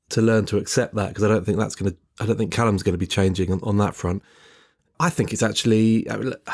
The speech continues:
I don't think it's great man management, if I'm honest. I think it is a bit basic, but if you are gonna choose to criticise a player publicly, then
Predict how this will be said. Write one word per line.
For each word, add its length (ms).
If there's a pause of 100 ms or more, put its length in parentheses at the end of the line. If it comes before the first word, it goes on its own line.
(140)
I 200
don't 180
think 140
it's 80
great 220
man 140
management, 440 (240)
if 100
I'm 140
honest. 400
I 80
think 160
it 60
is 140
a 60
bit 180
basic, 580
but 320 (560)
if 160
you 160
are 100
gonna 540 (520)
choose 580
to 100
criticise 640 (360)
a 180
player 580 (480)
publicly, 600
then 480